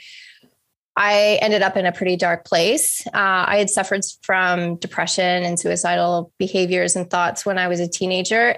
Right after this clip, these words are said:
and I knew I did not want to end up back there. And so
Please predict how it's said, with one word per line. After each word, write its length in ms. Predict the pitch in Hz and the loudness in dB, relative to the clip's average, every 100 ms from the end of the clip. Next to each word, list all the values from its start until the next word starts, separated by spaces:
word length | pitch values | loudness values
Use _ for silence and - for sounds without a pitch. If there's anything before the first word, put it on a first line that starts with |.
| - | -2
and 840 | 196 185 180 180 180 170 170 170 - - | -2 0 0 0 0 0 -2 -4 -6 -2
I 200 | 208 220 | 2 2
knew 680 | 247 277 277 269 262 262 - - | 2 2 2 2 2 -2 -4 -2
I 100 | 214 | 0
did 200 | 214 196 | 0 0
not 200 | 196 180 | 0 0
want 200 | 180 180 | -2 -2
to 140 | - | -2
end 180 | 175 175 | -2 0
up 100 | 170 | -2
back 280 | 135 151 - | -2 -4 -2
there. 260 | 202 208 226 | 0 4 2
And 180 | 208 202 | 2 0
so 540 | 208 190 190 190 185 | 2 2 2 0 -4